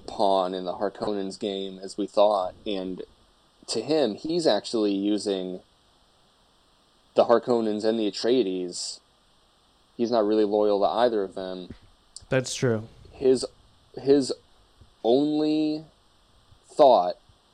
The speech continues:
Speaker 1: is to kill the Baron. And so he doesn't seem to want the Baron to be dead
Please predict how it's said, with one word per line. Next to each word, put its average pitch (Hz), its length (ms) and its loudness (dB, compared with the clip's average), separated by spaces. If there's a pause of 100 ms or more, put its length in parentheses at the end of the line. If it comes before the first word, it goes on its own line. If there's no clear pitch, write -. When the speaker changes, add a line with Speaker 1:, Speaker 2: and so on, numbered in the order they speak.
(260)
Speaker 1:
is 110 220 0
to 113 300 -4
kill 123 440 2
the 110 100 0
Baron. 95 520 -2 (760)
And 110 140 -4
so 110 480 2 (760)
he 170 140 4
doesn't 190 220 6
seem 156 320 -4
to - 120 -6
want 127 380 0
the 123 60 -4
Baron 123 380 -2
to 117 60 -4
be 113 140 -6
dead 110 560 0